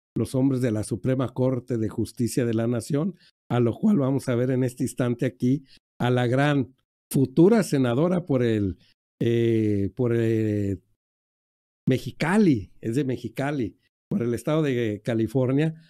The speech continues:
donde denuncia, y ahorita vamos a ver del por qué ese poder judicial está muy podrido en este momento, y peor cuando llega Norma Piña, ¿eh? Porque ya lo había saneado un poquito por ahí Arturo Saldívar, de lo cual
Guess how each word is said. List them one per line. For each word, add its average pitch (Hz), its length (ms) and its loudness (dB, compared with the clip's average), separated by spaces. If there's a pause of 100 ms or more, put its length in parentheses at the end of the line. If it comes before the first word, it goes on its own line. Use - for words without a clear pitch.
(240)
donde 147 360 2
denuncia, 240 720 4 (160)
y 123 80 2
ahorita 185 260 4
vamos 208 300 2
a 147 100 4
ver 170 320 2 (340)
del 131 160 4
por 127 200 -2
qué 156 80 4
ese 202 120 2
poder 143 320 2
judicial 151 440 2
está 151 200 -2
muy 147 160 4
podrido 143 520 4
en 135 100 4
este 131 180 -2
momento, 131 360 2
y - 40 4
peor 165 360 2
cuando 247 200 2
llega 160 260 2
Norma 151 380 0
Piña, 156 360 0
¿eh? 196 120 -6 (380)
Porque 147 260 2
ya 170 120 6
lo 214 100 2
había 196 160 0
saneado 170 560 2
un 165 100 -2
poquito - 440 -2
por 131 120 0
ahí 123 140 6
Arturo 143 380 2
Saldívar, 160 580 4 (800)
de 123 80 6
lo 120 160 2
cual 151 320 2